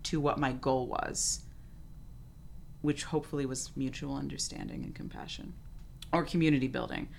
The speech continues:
It was just gonna make someone bow to my power. And if I see, and this is just a perspective, this is not a truth, but if I see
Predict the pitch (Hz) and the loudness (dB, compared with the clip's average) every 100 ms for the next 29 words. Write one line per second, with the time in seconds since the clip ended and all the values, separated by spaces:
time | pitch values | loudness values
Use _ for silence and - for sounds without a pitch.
0 | - - - 139 - 151 135 131 160 160 | -12 -10 2 4 8 6 4 6 8 8
1 | - 165 143 139 131 123 139 131 127 123 | 6 4 6 6 2 2 2 4 2 2
2 | 123 113 117 123 - 139 123 117 127 - | 6 10 10 8 2 0 2 2 0 0
3 | - - - - - - - - - - | 4 4 2 -4 -10 -12 -12 -12 -12 -12
4 | - - - - 147 139 131 135 131 - | -10 -10 -10 0 6 8 8 6 4 6
5 | 165 175 - 165 160 160 - 208 175 170 | 8 8 10 10 10 8 6 6 6 6
6 | - 151 143 147 143 - 151 147 - 131 | 6 4 4 0 -2 -2 0 0 2 0
7 | 143 135 131 135 131 127 131 127 143 156 | 0 -2 0 0 0 0 -2 2 2 6
8 | 196 196 - 214 190 | 4 4 4 4 2